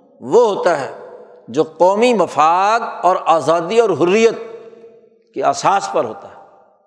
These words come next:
دوسروں کے کہنے پر جو قانون بنایا جاتا ہے وہ ریاست مدینہ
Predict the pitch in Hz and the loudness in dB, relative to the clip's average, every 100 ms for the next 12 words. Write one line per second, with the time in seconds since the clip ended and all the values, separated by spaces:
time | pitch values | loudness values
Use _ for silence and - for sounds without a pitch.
0 | _ _ _ _ - 117 175 220 208 262 | _ _ _ _ -18 0 2 2 4 2
1 | 262 254 220 208 220 214 196 170 190 185 | 2 2 2 2 0 0 0 0 0 0
2 | 180 208 214 190 185 185 185 185 202 175 | 2 0 2 0 2 0 0 2 0 2
3 | 170 151 170 170 180 175 165 160 175 | 2 2 2 0 -2 -4 -2 -4 -4